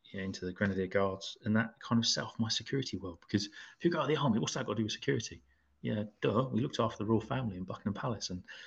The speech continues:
you know, all the kit that was there thirty years ago is probably ahead of what some people have got now. And I ended up doing my, my sort of B tech in security equipment age sixteen. So that kind of my,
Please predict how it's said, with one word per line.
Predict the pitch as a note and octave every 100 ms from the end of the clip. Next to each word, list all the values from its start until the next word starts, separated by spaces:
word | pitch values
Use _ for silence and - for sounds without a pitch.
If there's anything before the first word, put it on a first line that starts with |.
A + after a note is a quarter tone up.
| - -
you | A2+
know, | A2
all | C3
the | A#2
kit | - D3 -
that | G#2
was | G#2+
there | A#2+ A2 G2+ - - - - _ _ _ _ _
thirty | - A2+ G#2+
years | G#2 C3 A2
ago | F2+ - B2 - - _
is | G#2 G2
probably | - A2+ A2+ A2 G#2+
ahead | A#2+ G#2+
of | F#2+ G#2
what | G2+
some | - G#2
people | G2+ G2
have | G2
got | G#2+ G#2
now. | A2+ - -
And | F#2 F2+ F2+ - - - _ _
I | G#2
ended | G2
up | G2
doing | G#2 F#2+
my, | F#2+ F#2 F2+ G2+
my | F2+
sort | - -
of | - -
B | A2+
tech | A2+ A2 G#2+
in | G2
security | F#2 - - G#2+ -
equipment | F#2+ - G2+ G2 - _ _ -
age | G#2
sixteen. | - - - A#2+ A2+ -
So | -
that | G2
kind | - A2+
of | G#2+
my, | G2+